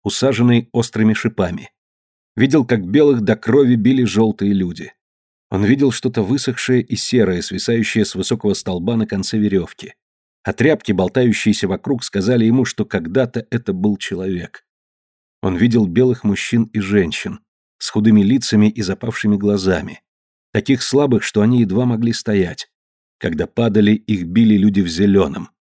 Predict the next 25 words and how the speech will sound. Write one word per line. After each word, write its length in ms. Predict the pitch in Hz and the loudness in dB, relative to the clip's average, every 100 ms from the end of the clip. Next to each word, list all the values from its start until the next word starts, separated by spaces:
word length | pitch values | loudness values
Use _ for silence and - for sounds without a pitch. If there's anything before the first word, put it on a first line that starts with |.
| _ - | _ -4
люди 520 | 104 117 95 101 - | 2 4 4 0 0
с 80 | 98 | -6
желтыми 560 | 85 80 107 95 95 95 | -6 0 0 2 0 0
лицами. 560 | 92 - - 85 - _ _ _ _ _ _ _ _ _ _ | -2 -4 -8 -10 -16 _ _ _ _ _ _ _ _ _ _
В 80 | |
тот 180 | - 95 | -2 0
день 260 | 82 143 131 | 2 2 4
Дикар 360 | 113 - 131 | 2 2 2
видел 340 | 104 117 110 104 | 4 2 4 4
много 360 | 98 107 90 | 4 2 2
ужасного. 720 | 92 85 85 78 - - - - _ _ _ _ _ - | -2 -4 -4 -6 -8 -12 -16 -20 _ _ _ _ _ -4
Он 140 | 104 | 2
узнал, 380 | 110 101 143 131 | 2 4 2 2
как 180 | 131 104 | 0 0
жестоки 520 | 117 - 131 107 90 | 0 0 0 0 -2
те, 180 | - 120 | -2 -2
кто 180 | - - | -2 -4
правит 340 | 113 104 85 | 0 -2 -2
далекой 380 | 95 107 - 98 | 0 -2 0 -4
землей, 540 | 85 90 85 85 - _ _ _ _ | -2 -2 -2 -6 -12 _ _ _ _
казавшейся 640 | - 107 135 123 120 - 104 | -6 -4 -4 -2 -2 0 -2
такой 320 | 101 135 113 | -2 -2 -2
прекрасной 640 | 98 95 - 127 - 101 | -2 -6 -4 -4 0 0
и 140 | 98 101 | 0 -2
манящей 720 | 92 113 120 - 107 98 - | -2 0 -2 -2 0 0 -2